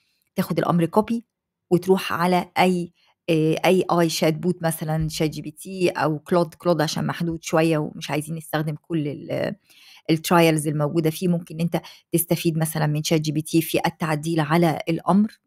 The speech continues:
زي ما أنت عايز، وتبتدي إن أنت تستخدمه في بناء التطبيق الجديد. وممكن كمان تروح تعمل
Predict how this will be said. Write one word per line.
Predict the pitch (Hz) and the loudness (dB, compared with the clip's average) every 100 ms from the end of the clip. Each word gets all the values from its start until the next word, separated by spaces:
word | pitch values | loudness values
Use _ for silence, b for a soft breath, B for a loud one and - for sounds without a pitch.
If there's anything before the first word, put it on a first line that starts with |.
| _ _ | _ _
زي | - 165 165 | -14 6 6
ما | 165 | 8
أنت | 165 156 | 4 0
عايز، | 143 196 254 208 b b b | 0 2 2 -2 b b b
وتبتدي | 180 208 202 202 180 | -4 -2 -2 -4 -6
إن | 170 | -2
أنت | 170 175 | 0 -2
تستخدمه | 175 170 - 165 156 175 170 - | -4 -8 -2 -2 2 2 2 -2
في | - 175 170 - | -12 -10 -10 -4
بناء | 156 160 160 156 - - _ - | 0 2 0 -4 -10 -18 _ -10
التطبيق | - 175 151 156 | 0 2 2 -2
الجديد. | 160 156 156 147 - - - - | -2 -4 -4 -4 -12 -10 -10 -4
وممكن | 359 349 - | -4 -4 -2
كمان | 180 196 | 0 0
تروح | 202 190 | 0 -4
تعمل | - 185 185 | -2 -2 -2